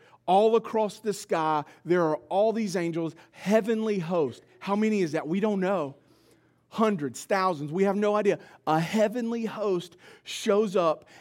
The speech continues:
and they start singing this worship song. "Glory to God in the highest heaven. Glory to God." And it keeps going. "And on earth," read that part with me,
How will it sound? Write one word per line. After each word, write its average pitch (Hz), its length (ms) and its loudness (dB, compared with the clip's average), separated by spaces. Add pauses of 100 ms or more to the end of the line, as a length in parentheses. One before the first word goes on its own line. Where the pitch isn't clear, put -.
(120)
and 165 200 0
they 185 120 4
start 196 400 0
singing 151 540 -4
this 151 180 -6
worship 147 420 -4
song. 120 380 -8 (400)
"Glory 220 520 2
to 269 100 0
God 220 380 -2
in 196 140 0
the 151 100 -4
highest 202 560 -4
heaven. 127 440 -4 (260)
Glory 277 480 2
to 269 100 -4
God." 220 560 -8 (320)
And 185 120 0
it 185 100 -2
keeps 220 380 -4
going. 180 440 0 (360)
"And 165 200 0 (100)
on 214 360 4
earth," 151 520 2 (200)
read 185 240 2
that - 380 2
part 185 260 0
with 160 160 0
me, 139 160 -6